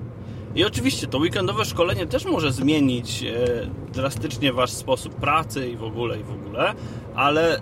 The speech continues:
chcę zauważyć, że, em, szkolenie weekendowe, e,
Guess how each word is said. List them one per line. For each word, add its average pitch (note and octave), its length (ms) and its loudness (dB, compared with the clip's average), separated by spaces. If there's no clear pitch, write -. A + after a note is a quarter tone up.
chcę D#3+ 220 2
zauważyć, B2 760 0
że, C#3 640 2
em, A2+ 680 -4
szkolenie D#3 760 2
weekendowe, B2+ 1040 0
e, - 420 -4